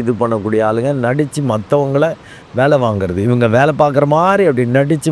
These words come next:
மத்தவங்கள வேலை வாங்குறது, அதெல்லாம் பண்றதுக்கான வாய்ப்புகள் உண்டு.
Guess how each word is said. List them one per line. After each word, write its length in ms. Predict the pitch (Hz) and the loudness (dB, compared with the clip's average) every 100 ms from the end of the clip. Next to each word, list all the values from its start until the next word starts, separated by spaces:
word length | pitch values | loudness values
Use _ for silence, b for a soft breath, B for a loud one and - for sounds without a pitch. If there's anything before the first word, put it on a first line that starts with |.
| 143 | 0
மத்தவங்கள 400 | 117 127 123 113 | 0 0 0 0
வேலை 160 | 123 123 104 | 0 0 0
வாங்குறது, 460 | 98 98 95 90 87 B B B 113 | 0 -2 -4 -4 -4 B B B -2
அதெல்லாம் 340 | 120 127 147 139 | 0 2 2 0
பண்றதுக்கான 600 | 131 123 127 117 117 107 107 | 0 0 -2 -2 -2 -2 0
வாய்ப்புகள் 500 | 127 143 165 165 127 | 0 -2 -2 0 0
உண்டு. 180 | 120 | 0